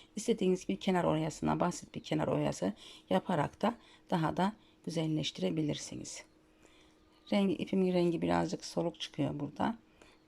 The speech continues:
<laughs> Ama ipim biraz koyu renk. Neyse arkadaşlar, örneğimi beğendiyseniz yorumlarınıza, beğenilerinizle bildirirseniz sevinirim.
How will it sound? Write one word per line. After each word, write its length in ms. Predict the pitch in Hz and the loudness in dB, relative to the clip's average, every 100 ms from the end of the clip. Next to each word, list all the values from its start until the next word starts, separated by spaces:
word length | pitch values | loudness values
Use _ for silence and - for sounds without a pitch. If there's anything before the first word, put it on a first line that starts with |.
| 180 | -6
<laughs> 100 | 165 | -4
Ama 240 | - 175 160 | -2 -2 0
ipim 320 | 170 170 170 | -2 -2 -2
biraz 260 | 160 165 - | 0 0 -2
koyu 320 | - 165 156 | -2 2 4
renk. 220 | 160 240 - - - - | 4 2 -4 -20 -12 0
Neyse 300 | 185 175 170 | 0 2 0
arkadaşlar, 540 | 156 160 160 - 185 - | -2 0 0 0 -2 2
örneğimi 680 | 185 165 165 160 - - | 0 2 0 0 -2 -6
beğendiyseniz 760 | 160 165 160 160 - 156 180 - - - - | -2 0 0 -4 -4 -2 -2 -6 -18 -8 2
yorumlarınıza, 800 | 185 175 160 151 151 147 160 202 - - - | 2 4 0 0 0 -2 -2 -4 -8 -12 0
beğenilerinizle 680 | 190 170 156 151 143 143 156 | 2 2 2 2 2 0 0
bildirirseniz 760 | 190 160 147 151 - 175 233 - - | 0 0 -4 -6 -4 -2 -2 -8 -20
sevinirim. 640 | - - 165 143 131 135 | -6 0 0 0 -2 -4